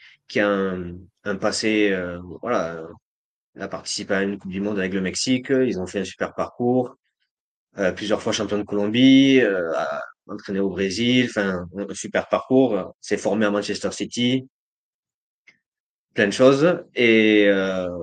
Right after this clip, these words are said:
ça a été très dur de gagner la confiance, mais une fois que j'ai réussi à, à, petit à petit, à montrer que, ben, j'avais, euh, voilà, j'avais les,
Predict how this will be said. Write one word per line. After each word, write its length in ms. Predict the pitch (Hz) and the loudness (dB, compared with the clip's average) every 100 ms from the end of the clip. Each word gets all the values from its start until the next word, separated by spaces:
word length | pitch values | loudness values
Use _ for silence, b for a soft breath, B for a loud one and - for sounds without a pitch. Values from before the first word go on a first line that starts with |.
| 76 - | -12 -8
ça 160 | - | -2
a 20 | 120 | 2
été 140 | 131 | 2
très 140 | 151 | 4
dur 120 | 147 143 | 4 4
de 60 | |
gagner 240 | 131 123 120 | 4 2 0
la 80 | |
confiance, 500 | 113 113 143 175 185 127 | 0 -2 0 0 -2 0
mais 340 | 120 117 113 | 4 6 6
une 240 | 113 113 123 | 4 2 -2
fois 240 | - 156 | 2 2
que 160 | - 131 | 4 4
j'ai 140 | 113 | 4
réussi 440 | 113 117 110 139 120 | 4 2 0 2 4
à, 200 | 104 95 - | 2 0 -10
à, 320 | 92 92 92 - _ _ _ - | -14 -12 -14 -18 _ _ _ -16
petit 320 | 101 117 139 | -10 -2 0
à 60 | |
petit, 320 | - - 135 123 | 0 2 4 4
à 60 | |
montrer 440 | 104 98 - 117 113 | 2 -2 -2 0 0
que, 200 | 113 104 | -2 -2
ben, 340 | 90 87 87 85 87 _ _ _ _ _ _ _ _ - | -2 -6 -10 -12 -20 _ _ _ _ _ _ _ _ -20
j'avais, 520 | 85 95 101 98 95 | -12 -4 -2 -2 -2
euh, 220 | 90 87 85 87 | -4 -8 -12 -6
voilà, 160 | 123 147 | 0 0
j'avais 220 | 107 98 | 0 0
les, 300 | 98 95 92 | -2 -2 -6